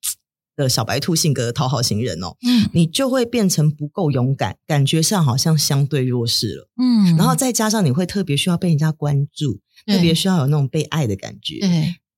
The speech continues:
Speaker 1: 那你知道在职场上面，在工作上谁理你吗？
Speaker 2: 哎，我以前，
Speaker 1: 谁有，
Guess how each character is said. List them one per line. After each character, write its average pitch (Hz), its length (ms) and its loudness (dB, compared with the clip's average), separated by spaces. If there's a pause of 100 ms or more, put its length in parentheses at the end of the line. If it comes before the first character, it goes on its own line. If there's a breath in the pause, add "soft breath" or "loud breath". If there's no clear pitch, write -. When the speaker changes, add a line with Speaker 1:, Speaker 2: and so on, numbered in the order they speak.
Speaker 1:
那 302 80 -4
你 175 60 2
知 147 80 2
道 208 60 0
在 214 120 -2
职 143 220 -2
场 139 180 2
上 156 140 2
面， 160 100 4
在 165 60 0
工 160 160 0
作 160 140 0
上 139 180 0
谁 127 200 -6
理 123 200 -20
你 - 680 -4
吗？ - 80 -14 (160)
Speaker 2:
哎， 240 180 2
我 311 80 2
以 254 60 4
前， 190 120 4
Speaker 1:
谁 185 60 4
有， - 180 -2